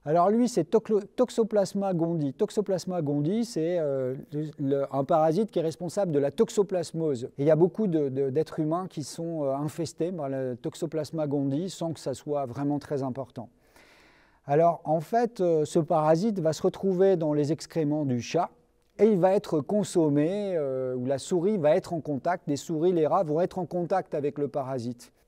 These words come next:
Ils vont se retrouver donc dans la, dans le, l'intérieur de l'organisme de cette petite souris. Et là, on ne sait pas exactement ce qui se passe. Il y en a qui parlent d'un excès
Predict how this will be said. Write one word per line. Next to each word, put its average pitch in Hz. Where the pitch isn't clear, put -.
Ils 156
vont 208
se -
retrouver 190
donc 147
dans 143
la, 135
dans 127
le, 123
l'intérieur 170
de 143
l'organisme 147
de 139
cette 135
petite 147
souris. 180
Et 202
là, 214
on 208
ne 185
sait 180
pas 208
exactement 170
ce -
qui 165
se -
passe. 185
Il 160
y -
en 147
a 180
qui 165
parlent 175
d'un 143
excès 175